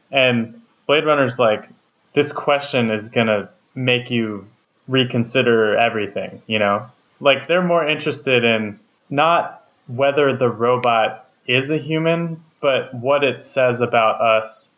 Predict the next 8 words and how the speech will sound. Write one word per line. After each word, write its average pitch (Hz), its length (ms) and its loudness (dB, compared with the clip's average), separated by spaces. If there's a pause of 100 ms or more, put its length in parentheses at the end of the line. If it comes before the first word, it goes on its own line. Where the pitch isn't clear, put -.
(160)
that 117 560 0 (360)
we 117 840 -2 (320)
treat 127 340 -2
them 120 200 2
like 110 320 -2
they're 104 160 2
not, 101 520 0 (160)
or, 110 300 2